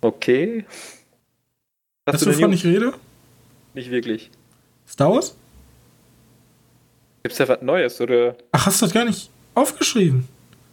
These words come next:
Speaker 1: Äh, nee, nix zu Star
Speaker 2: Ja,
Speaker 1: Wars.
Speaker 2: Disney hat gesagt, dass Snoke ein Klon ist.
Speaker 1: Aber war das nicht klar?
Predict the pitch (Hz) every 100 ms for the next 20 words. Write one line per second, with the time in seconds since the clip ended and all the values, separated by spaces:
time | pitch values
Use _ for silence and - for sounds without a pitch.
0 | - 135 127 120 123 117 123 - - -
1 | 170 117 - 247 - 254 233 202 240 -
2 | 202 170 269 269 277 - - - - -
3 | - - - _ _ 185 196 - - 170
4 | 180 262 247 185 - 208 262 262 - -
5 | - - - - - - - - - -
6 | _ _ _ _ _ _ _ _ _ -
7 | _ _ _ _ _ _ - 110 107 107
8 | 117 113 - 107 104 214 -